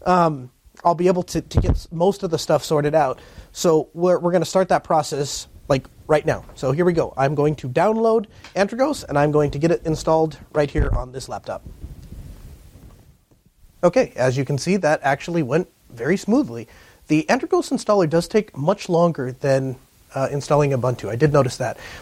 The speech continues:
But got Firefox, got Thunderbird, I have my drop-down Gwake terminal, um, I have Chromium installed, Telegram, Slack,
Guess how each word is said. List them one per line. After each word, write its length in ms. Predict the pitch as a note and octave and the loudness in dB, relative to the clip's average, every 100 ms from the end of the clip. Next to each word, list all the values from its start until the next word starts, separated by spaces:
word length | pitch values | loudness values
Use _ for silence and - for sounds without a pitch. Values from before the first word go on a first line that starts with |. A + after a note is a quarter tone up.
| - | -4
But 180 | C3 E3 | -4 0
got 140 | D3+ | -2
Firefox, 580 | - A3 G#3+ G#3+ G#3+ - | 2 0 2 0 -2 -6
got 180 | B2 - | -12 -2
Thunderbird, 540 | F3+ F3 F3+ F3 E3 - | 0 2 2 2 0 -2
I 160 | C3 | -2
have 260 | A#2+ C3+ B2+ | 0 0 0
my 140 | B2+ | -4
drop-down 400 | B2+ D3 C#3+ B2 | 0 0 0 -2
Gwake 180 | D3+ F#3+ | 0 0
terminal, 480 | G3+ F#3+ F3+ F#3 F3+ - - _ | 2 2 4 2 -2 -14 -20 _
um, 380 | A#2+ B2 A#2 A2+ _ - | -8 -8 -8 -14 _ -10
I 40 | |
have 120 | A#2 | -6
Chromium 320 | - F#3 F3+ | 0 2 2
installed, 540 | E3 D3+ E3 D#3+ D#3 D3+ | 2 0 0 2 2 2
Telegram, 680 | D#3 E3 D3 D3+ D3+ D3+ | 2 4 4 4 2 -2
Slack, 480 | C3 - D3+ D3+ D3 | -6 0 2 2 0